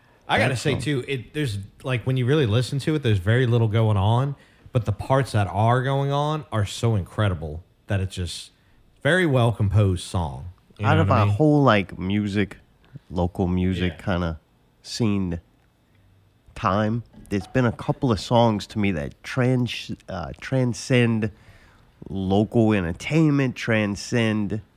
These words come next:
Speaker 2: even sometimes the artists themselves. They're just those things that making, being good enough and creative enough to put yourself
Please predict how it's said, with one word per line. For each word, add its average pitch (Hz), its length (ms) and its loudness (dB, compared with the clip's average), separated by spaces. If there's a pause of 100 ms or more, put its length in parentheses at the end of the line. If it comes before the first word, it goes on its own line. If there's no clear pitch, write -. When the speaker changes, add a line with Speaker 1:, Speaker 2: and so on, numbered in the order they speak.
(160)
Speaker 2:
even 175 360 6
sometimes 120 600 0
the - 80 -6
artists 120 500 -2
themselves. 131 760 -4
They're 113 160 0
just 123 360 -4
those 127 500 2 (120)
things 117 400 2
that 95 260 -2
making, 107 680 0 (1120)
being 165 320 10
good 165 180 8
enough 151 320 6
and 120 140 0
creative 131 440 4
enough 113 260 2
to - 100 -8
put - 420 -4
yourself 113 580 0